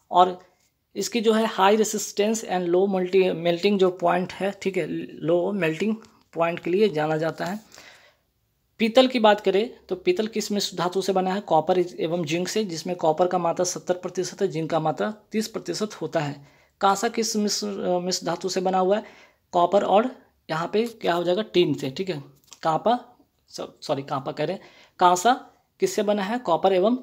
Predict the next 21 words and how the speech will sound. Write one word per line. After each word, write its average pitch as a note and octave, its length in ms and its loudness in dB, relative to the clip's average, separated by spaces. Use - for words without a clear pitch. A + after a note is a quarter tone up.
टिन A#3+ 200 4
से, C#3+ 260 -8
ठीक, - 340 -6
और E3+ 100 -8
जिसमें F3+ 280 -2
कि G3 100 -10
कॉपर G3 300 4
नाइंटी F3+ 240 0
परसेंट F#3 300 -8
होता F#3 200 -6
है G3+ 120 -8
और F3 180 -8
टिन F3+ 160 -2
जो F3 100 -2
होता D#3 220 -4
है G#3 60 -2
ना, A3+ 80 -4
टेन A3 240 -2
परसेंट F3 360 -4
होता E3 180 2
है। C#3+ 180 -8